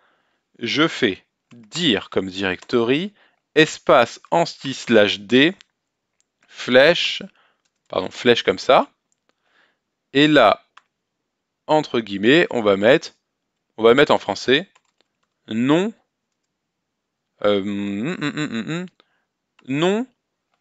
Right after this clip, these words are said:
des fichiers. Donc, nom fiche-, nom underscore fichier. Voilà, je vais le faire en français. Point, évidemment, T X T, point index. Ok.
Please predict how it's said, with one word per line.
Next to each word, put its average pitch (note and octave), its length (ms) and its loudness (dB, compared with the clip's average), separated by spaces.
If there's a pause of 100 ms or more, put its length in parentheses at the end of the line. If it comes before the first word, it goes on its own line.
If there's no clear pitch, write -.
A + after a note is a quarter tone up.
(140)
des A2+ 400 0
fichiers. - 520 -6
Donc, A2+ 280 -6
nom D#3+ 280 -4
fiche-, - 340 -6
nom D3 220 0
underscore B2 680 2
fichier. - 460 -6
Voilà, - 200 -2 (100)
je - 100 -20
vais G#2+ 60 -2
le A2 60 0
faire C3 220 4
en G#2+ 60 2
français. B2+ 480 -4 (280)
Point, F3 340 4
évidemment, A2+ 580 2
T - 160 -4
X - 240 -8
T, C#3+ 260 0
point - 420 0
index. - 600 -6
Ok. - 180 -16